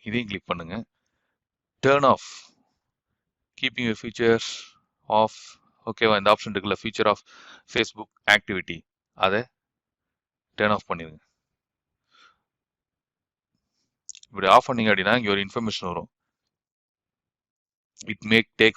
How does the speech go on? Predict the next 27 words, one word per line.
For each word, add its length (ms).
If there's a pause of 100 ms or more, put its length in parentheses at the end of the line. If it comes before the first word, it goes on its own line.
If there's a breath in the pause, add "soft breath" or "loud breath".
forty-eight 360
hours 320
until, 440
uh, 140 (140)
fully 280
disconnected 460 (100)
from 140
your 120
account. 600
Fine. 400 (200)
அது 200
இன்னும் 200
ஒரு 220
டூ 120
டேஸ்ல 240
வந்து 240
இதாகும்னு 400
சொல்லிடுறாங்க. 460
But 260
ஓகே. 140 (560 soft breath)
நம்ம 180
என்ன 140
பண்ணோம் 280
அப்படின்னா 300
இதை 380
டிஸ்கனெக்ட் 460
பண்ணிருங்க. 360